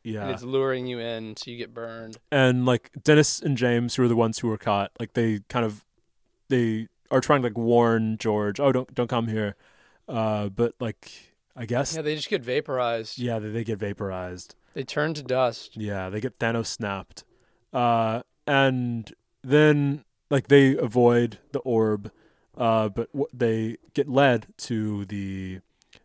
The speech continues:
Speaker 1: uh, fifth curse, or, yeah, fifth curse, which is just a cave, I suppose. A cave, uh,
Speaker 2: Yeah,
Speaker 1: which
Speaker 2: it's like a cave that closes when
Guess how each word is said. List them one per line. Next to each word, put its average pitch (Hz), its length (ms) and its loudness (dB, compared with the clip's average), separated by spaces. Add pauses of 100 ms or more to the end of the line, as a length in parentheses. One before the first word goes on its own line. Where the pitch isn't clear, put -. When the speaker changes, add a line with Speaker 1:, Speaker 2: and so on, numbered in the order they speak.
(140)
Speaker 1:
uh, 98 240 -6
fifth 160 440 2
curse, - 540 -8 (460)
or, 107 260 -2
yeah, 117 140 -2
fifth 139 240 -4
curse, 95 400 -6 (220)
which 117 200 -2
is 101 460 -6 (180)
just - 220 -12
a - 40 -14
cave, 120 480 -6 (440)
I 123 80 -6
suppose. 123 580 -2
A 135 60 -10
cave, 120 640 0
uh, 117 220 -2
Speaker 2:
Yeah, 127 220 4
Speaker 1:
which 120 80 -4
Speaker 2:
it's - 180 -6
like 135 100 -6
a 117 300 -2
cave 131 260 -4
that 113 180 -6
closes 135 460 -2
when 113 320 -10